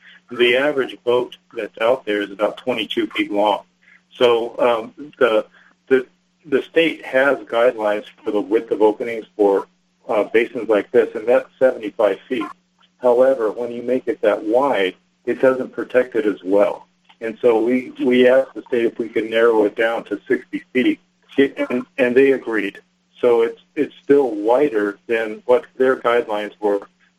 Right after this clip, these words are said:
Make it a little bit wider than two lengths of the average boat that's in there. So it meets their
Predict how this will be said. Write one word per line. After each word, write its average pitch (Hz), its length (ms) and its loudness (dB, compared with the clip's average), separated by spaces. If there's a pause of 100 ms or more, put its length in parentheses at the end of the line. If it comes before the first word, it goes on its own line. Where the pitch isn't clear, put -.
(120)
Make - 200 -2
it 123 60 -2
a 120 40 0
little 123 140 2
bit 123 160 -2
wider 110 320 2
than 101 280 -4 (180)
two 123 260 2
lengths 113 260 -4
of 104 100 0
the 101 120 2
average 98 320 -2
boat 101 240 0
that's - 240 -8
in 107 140 -6
there. 87 220 -6
So 101 280 0 (360)
it 120 180 -4
meets 123 300 -2
their 101 280 2